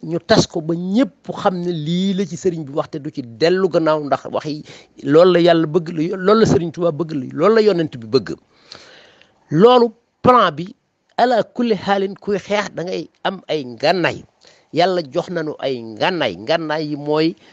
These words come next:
bu njëkkoon lu ne mënees na ko dóoraloon Sëñ Tuuba te duñu xam sëriñ bi képp a fi nekkoon di bind, di wax, ca la ñuy sukkandiku. Léegi nag mën na noo lu ñu def lu ne mën nañ koo dindi. Ay boroomi xam-xam a ngi fi,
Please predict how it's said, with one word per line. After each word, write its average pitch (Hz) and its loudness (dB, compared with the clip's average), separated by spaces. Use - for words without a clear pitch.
bu 143 -8
njëkkoon 175 0
lu 156 -2
ne 196 0
mënees 160 -2
na 160 -6
ko 156 -6
dóoraloon 190 4
Sëñ 165 -2
Tuuba 156 -2
te 160 2
duñu 170 0
xam 143 -2
sëriñ 175 -2
bi - -14
képp - 0
a 208 -2
fi - -10
nekkoon 165 -6
di 143 -10
bind, 139 -8
di 160 -2
wax, 156 0
ca 233 6
la 233 8
ñuy 202 0
sukkandiku. 139 -6
Léegi 185 0
nag 180 -6
mën 185 -6
na 175 -8
noo 151 -8
lu 190 0
ñu 269 -4
def 190 -4
lu 156 -4
ne 220 0
mën 180 -4
nañ 196 0
koo 170 -2
dindi. 127 2
Ay 190 4
boroomi 185 2
xam-xam 160 -4
a - -4
ngi 156 -4
fi, 151 -8